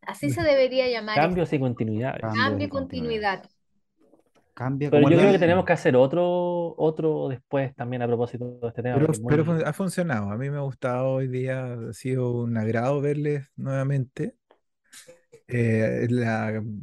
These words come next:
Speaker 4: temporada pasada yo tuve mucha intermitencia por mi trabajo, muy demandante, por cierto. Pero sé que durante esta temporada se nos vienen muchas sorpresas, muchos concursos, porque más encima nos vamos a juntar acá en, eh, en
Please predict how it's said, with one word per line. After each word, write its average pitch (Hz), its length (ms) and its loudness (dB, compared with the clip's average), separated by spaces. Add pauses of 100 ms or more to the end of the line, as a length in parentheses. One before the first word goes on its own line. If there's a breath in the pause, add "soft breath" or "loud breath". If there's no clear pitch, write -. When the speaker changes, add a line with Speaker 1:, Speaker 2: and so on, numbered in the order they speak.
Speaker 4:
temporada 120 360 0
pasada 123 280 -2
yo 127 100 0
tuve 131 240 -2
mucha 131 300 -6
intermitencia 139 840 -2
por 131 280 -4
mi 120 560 -4
trabajo, 120 580 -2 (420)
muy 120 140 0
demandante, 117 580 -2
por 113 140 -4
cierto. 127 400 -6 (1080)
Pero 117 220 2
sé 180 200 4
que 165 100 4
durante 139 380 2
esta 135 240 -6
temporada 151 640 -2 (360)
se - 140 -6
nos 123 80 -2
vienen 135 280 2
muchas 165 680 2
sorpresas, 147 600 -2
muchos 202 640 0
concursos, 156 760 -4 (580 soft breath)
porque 139 320 0
más 160 100 4
encima 202 340 4
nos 185 140 4
vamos 170 240 4
a 160 80 0
juntar 139 300 0
acá 135 340 2
en, 131 140 0
eh, 107 1080 -2
en 92 440 -10